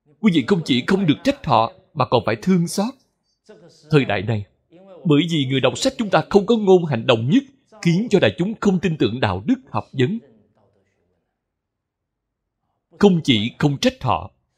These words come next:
là trách nhiệm của chúng ta. Và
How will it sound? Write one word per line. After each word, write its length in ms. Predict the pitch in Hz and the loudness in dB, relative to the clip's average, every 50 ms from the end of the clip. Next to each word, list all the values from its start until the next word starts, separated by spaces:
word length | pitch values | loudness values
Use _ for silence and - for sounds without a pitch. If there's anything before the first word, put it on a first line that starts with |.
| _ _ | _ _
là 160 | - 113 98 - _ _ - | -2 0 0 -2 _ _ -6
trách 180 | 240 240 - | -6 -4 -4
nhiệm 160 | 123 107 87 82 82 80 | -4 -6 -6 -6 -6 -6
của 120 | - 120 - | -6 -4 -2
chúng 180 | 156 151 147 | -4 -4 -2
ta. 220 | - 127 110 104 - _ _ _ _ _ _ _ _ _ _ _ _ _ _ _ _ _ _ _ _ _ _ _ _ _ _ _ _ _ _ _ _ _ _ _ _ _ _ _ _ _ _ _ _ _ _ _ _ _ _ _ _ _ _ _ _ _ _ _ - | -4 -4 -4 -6 -8 _ _ _ _ _ _ _ _ _ _ _ _ _ _ _ _ _ _ _ _ _ _ _ _ _ _ _ _ _ _ _ _ _ _ _ _ _ _ _ _ _ _ _ _ _ _ _ _ _ _ _ _ _ _ _ _ _ _ _ -8
Và 440 | 127 120 123 117 110 107 104 104 | -2 0 2 2 2 0 0 -4